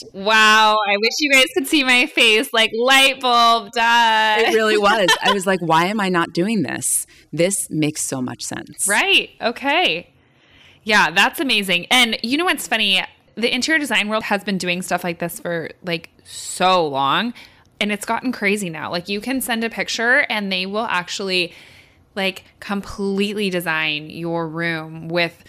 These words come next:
Speaker 1: potential furniture and send it back to you with, like, a shopping list.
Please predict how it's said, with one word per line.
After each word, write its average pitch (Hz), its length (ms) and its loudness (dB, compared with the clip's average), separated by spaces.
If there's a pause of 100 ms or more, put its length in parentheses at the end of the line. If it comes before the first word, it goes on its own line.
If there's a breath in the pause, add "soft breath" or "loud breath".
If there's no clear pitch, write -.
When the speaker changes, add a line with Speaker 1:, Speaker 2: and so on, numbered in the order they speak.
(320 loud breath)
Speaker 1:
potential 208 580 -4
furniture 180 440 -2
and 165 200 -6
send 175 160 -8
it 170 100 -6
back 170 220 -2
to - 100 -8
you 156 40 -10
with, 160 80 -14
like, 165 140 -8
a 151 40 -10
shopping 143 640 -2
list. - 420 -8